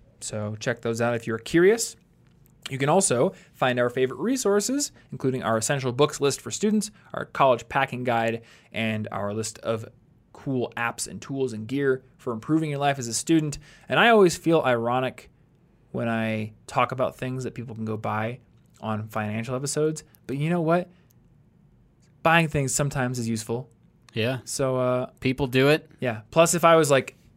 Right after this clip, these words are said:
Speaker 1: a professional podcaster who did episodes on money and then said, "Never spend money ever on anything ever," I don't, I think I'd be out of a job pretty quick. <laughs>
Speaker 2: Uh, well, it's not fun to not spend money on anything ever.
Speaker 1: That's true. Yeah.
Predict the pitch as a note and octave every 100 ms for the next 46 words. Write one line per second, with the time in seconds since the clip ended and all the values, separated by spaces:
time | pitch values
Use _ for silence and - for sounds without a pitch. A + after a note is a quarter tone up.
0 | _ _ _ _ - C3 C#3 B2 B2 -
1 | A#2 A2+ A2 A2+ B2 A#2+ C#3 C3+ C#3 D3+
2 | C3+ A#2+ - _ - A2+ - _ _ A2
3 | A#2 A#2+ A#2 A2+ A2 A2+ B2 A2+ G#2+ G#2+
4 | A2 C3+ D#3 D3 - D3+ C3+ C#3+ D3+ B2+
5 | C3+ C#3+ C3+ A#2 B2 B2+ C3 C3+ A#2+ C#3
6 | C#3+ C#3+ - _ - G#2+ G#2 A2+ C3+ A2
7 | A2 G#2 G2 G#2 G#2+ A2 - _ _ _
8 | _ _ A2 G2 A#2 A2+ - - A#2+ -
9 | - - G#2+ A2+ B2 B2+ - D3 - C3
10 | G#2 G2+ G2 - G#2+ G2+ G2 G2 A2 G#2+
11 | G2+ G#2 A2 G2 F#2+ G#2 - B2 A#2+ -
12 | D3 G#2 A2+ G#2+